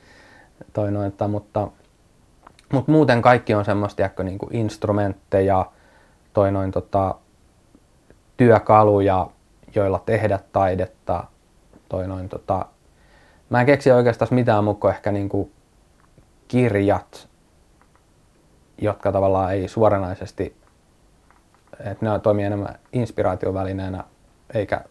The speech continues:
suoranaisesti työvälineenä, mutta niinku kaikki mitä mä niinku ostan, niin tavallaan toi noin, että kaikki mihin mä käytän rahan, niin ne toi noin, että edistää sekä Fonal Recordsia että tota mun omaa taiteen tekemistä. Niin se koko elämä, tiedätkö, tavallaan pyörii sen ympärillä.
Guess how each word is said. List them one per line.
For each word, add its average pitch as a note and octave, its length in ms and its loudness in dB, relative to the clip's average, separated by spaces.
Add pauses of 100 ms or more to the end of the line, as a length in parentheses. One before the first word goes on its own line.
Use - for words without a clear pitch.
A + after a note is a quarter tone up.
(140)
suoranaisesti G#2 640 -4
työvälineenä, F#2 840 -2
mutta - 260 -12
niinku G#2 300 -8 (300)
kaikki E3 280 2
mitä A2+ 180 4
mä G#2 160 4
niinku G2+ 260 0
ostan, F#2+ 320 0
niin F2+ 120 -8
tavallaan F#2+ 500 -6
toi F#2 140 -6
noin, G2 120 -12
että - 240 -10
kaikki A2+ 260 -4
mihin A2 120 -4
mä G2+ 80 -4
käytän G2+ 380 2
rahan, F#2 320 -4
niin - 100 -20 (800)
ne G#2+ 140 -4
toi F#2+ 220 -2
noin, F#2 120 -8
että F#2+ 300 -4 (420)
edistää G2 560 -2 (460)
sekä G2+ 300 -2
Fonal G2+ 360 -2
Recordsia F#2+ 460 -4
että F#2+ 260 -6
tota F2+ 240 -6
mun G2 180 -6
omaa G2+ 400 -4 (100)
taiteen F#2+ 360 -4
tekemistä. G#2 520 -12 (560)
Niin A#2 120 -2
se A#2 120 2
koko C#3 320 8
elämä, A#2+ 380 6
tiedätkö, F#2+ 340 -2
tavallaan F#2+ 320 2
pyörii G2+ 340 0
sen - 140 -8
ympärillä. F#2 380 -6